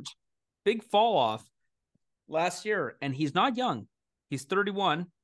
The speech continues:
That's not, there's thirty-two. That's not old, but I mean, like, once a Q B looks bad, he looks bad. That's,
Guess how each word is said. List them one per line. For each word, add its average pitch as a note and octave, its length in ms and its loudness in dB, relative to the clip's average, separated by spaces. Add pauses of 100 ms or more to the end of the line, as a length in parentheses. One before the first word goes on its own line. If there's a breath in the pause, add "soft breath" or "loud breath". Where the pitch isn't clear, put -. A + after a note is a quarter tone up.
That's C#3+ 180 -2
not, F3 260 2 (880)
there's D3 260 0
thirty-two. D3 460 0
That's A#2 180 -6
not F3 160 2
old, B2+ 360 -2
but A#2 100 -6
I A#2+ 40 -4
mean, A2+ 140 -4
like, G#2+ 220 -6 (1600 soft breath)
once E3 240 2
a C4 60 4
Q B3 180 0
B B3 100 0
looks A3+ 200 2
bad, C3+ 500 0
he C#3+ 80 -6
looks D3+ 180 0
bad. A2 300 0
That's, D3+ 200 0